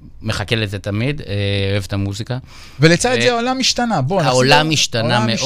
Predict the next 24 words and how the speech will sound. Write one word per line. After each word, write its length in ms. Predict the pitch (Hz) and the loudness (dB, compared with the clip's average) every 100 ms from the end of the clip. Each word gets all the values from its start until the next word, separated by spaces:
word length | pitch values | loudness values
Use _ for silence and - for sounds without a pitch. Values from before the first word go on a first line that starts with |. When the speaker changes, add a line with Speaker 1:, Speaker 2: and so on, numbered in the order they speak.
| 139 | 0
Speaker 2:
השתנה, 220 | 175 190 | 4 6
המדינה 320 | 175 147 160 | 6 4 4
Speaker 1:
היום, 40 | 175 | 4
Speaker 2:
שלנו, 640 | 143 151 156 156 147 165 160 | 4 6 4 2 -2 -4 -4
אתה 60 | |
Speaker 1:
נכון, 260 | 120 - 95 | -4 -2 -2
Speaker 2:
יודע, 160 | - | -2
כי- 140 | 143 - | -4 -10
Speaker 1:
לגמרי. 760 | 120 131 101 98 101 117 139 143 | -14 -10 -6 -2 2 2 2 0
Speaker 2:
נ-, 40 | |
Speaker 1:
לי 160 | 120 165 | 2 2
זה 120 | 190 | 2
Speaker 2:
נשים 40 | |
את 40 | 285 | 2
הדברים 160 | 180 | 4
Speaker 1:
כואב. 80 | 185 | 4
Speaker 2:
על 40 | 285 | 0
השולחן, 380 | 240 240 233 110 | -2 -4 -4 -4
נשים 160 | 208 | -6
את 60 | 220 | -4
הדברים 160 | 214 202 | -4 -4
על 80 | |
Speaker 1:
נכון. 180 | 202 | -4
Speaker 2:
השולחן. 60 | 180 | -4